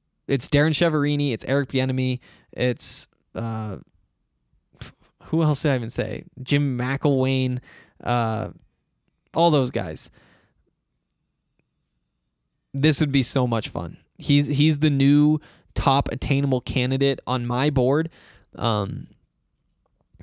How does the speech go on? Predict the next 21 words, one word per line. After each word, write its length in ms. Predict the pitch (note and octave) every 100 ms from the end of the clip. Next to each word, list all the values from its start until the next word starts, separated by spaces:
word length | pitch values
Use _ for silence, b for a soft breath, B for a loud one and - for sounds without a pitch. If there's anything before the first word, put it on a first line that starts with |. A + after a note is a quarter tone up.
| C3+
he, 320 | C#3+ C3+ C3+
he 120 | B2+ C#3
has 180 | C#3
a 40 | C#3
great 420 | C3 C3 C#3+ - -
background. 520 | B2+ C3+ C#3+ C#3+ C#3+
Like 160 | D3
I 80 | D3+
said, 260 | C3+ D#3 A#2
this 160 | A#2+
is 100 | C3+
his 80 | B2+
first 300 | - C#3+ C#3
head 160 | C#3+ C3+
coaching 380 | C#3 C3+ C#3 B2
job. 240 | A#2 A2
He's 160 | C3 C3+
only 180 | D3
twenty 320 | D3 - D3 C#3+
and 80 |
eighteen, 680 | C3+ C3+ - - D#3 C#3